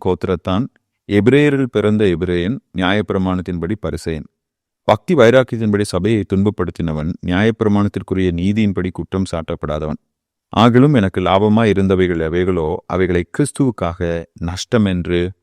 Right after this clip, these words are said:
எண்ணினேன். மனிதர்களாகிய நாம்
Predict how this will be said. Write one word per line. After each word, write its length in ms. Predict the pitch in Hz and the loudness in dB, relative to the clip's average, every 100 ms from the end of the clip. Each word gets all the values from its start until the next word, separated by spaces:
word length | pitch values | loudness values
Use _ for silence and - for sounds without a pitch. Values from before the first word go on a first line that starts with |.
| _ _ _ - | _ _ _ -8
எண்ணினேன். 460 | 82 80 78 73 - _ _ _ _ _ _ _ _ _ - | -6 -4 -4 -6 -10 _ _ _ _ _ _ _ _ _ -4
மனிதர்களாகிய 600 | 160 185 151 107 90 87 | 0 2 4 2 0 -2
நாம் 400 | 90 107 80 98 | 0 0 0 -4